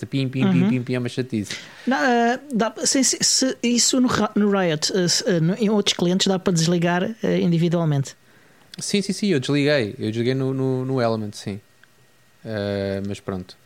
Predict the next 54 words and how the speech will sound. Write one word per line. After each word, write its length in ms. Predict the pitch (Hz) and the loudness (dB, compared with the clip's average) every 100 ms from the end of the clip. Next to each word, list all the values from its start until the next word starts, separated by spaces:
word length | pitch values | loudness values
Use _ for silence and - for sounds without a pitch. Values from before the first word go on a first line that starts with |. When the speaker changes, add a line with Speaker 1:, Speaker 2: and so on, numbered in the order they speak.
| _ 107 | _ -4
Speaker 1:
Ah, 480 | 104 101 101 98 95 | -2 0 0 -2 -4
n-, 280 | 101 110 107 | -6 -6 -6
foi 180 | - 123 | -2 0
um 60 | |
problema 340 | 120 127 139 151 | 2 0 2 2
até 120 | 160 | 2
eu, 80 | 160 | 0
até 260 | 151 139 151 | 0 0 0
eu 80 | 151 | 0
desligar. 440 | 165 170 139 127 - 113 - - - | 0 2 0 -2 -14 -18 -18 -18 -8
Foi 120 | 98 | -8
porque 160 | - 101 | -6 -4
eu 40 | |
entrei 200 | 98 170 | 2 4
naquilo 300 | 139 131 120 | 4 4 2
e 40 | 117 | 2
acabou. 380 | 113 127 110 95 - - - | 0 0 0 -2 -8 -20 -10
Não 120 | 95 | -8
foi 120 | 90 98 | -4 -2
uma 80 | |
dificuldade. 520 | 101 - 107 120 101 - - - - - | -2 -4 -2 0 0 -2 -14 -18 -18 -10
Mas, 560 | 135 143 151 143 139 - | -2 2 4 2 0 -2
mas 140 | 160 | -2
fiquei 200 | - 185 | 0 0
contente 320 | 180 175 185 180 | 2 2 0 0
por 120 | 170 | -2
ver 220 | 151 185 | 0 0
que 160 | - 185 | 0 -4
se 220 | - 196 | -2 -4
conseguia 480 | - 175 - 156 160 | 0 -2 0 -2 0
fazer 320 | - 147 135 | 0 0 0
tudo 300 | - 147 143 | 0 0 0
no 80 | 151 | 0
mesmo 300 | 147 139 143 | 2 0 0
sítio. 480 | 139 165 131 - 110 | -2 -2 -2 -2 -4
E 120 | 117 | -2
mais 240 | 110 110 - | 0 0 -2
que 180 | - 107 | -4 -2
isso, 140 | 107 | 0
Speaker 2:
Sim. 40 | 143 | 0
Speaker 1:
não 120 | 123 | 2
vá. 120 | 147 | 0
Por 120 | - | 0
isso 100 | - | -4
é 40 | 113 | -4
que 60 | |
quando 180 | - 120 | -2 -2
tu 100 | - | 0
dizes, 280 | 135 123 - | 0 0 -2
"Assistimos 440 | 120 - - 127 123 | -6 -6 -4 -2 -2
os 100 | 120 | 0
dois 200 | 123 117 | 0 2
à 80 | 131 | 0
Fosdem", 540 | 131 135 131 123 143 | 0 0 2 0 -2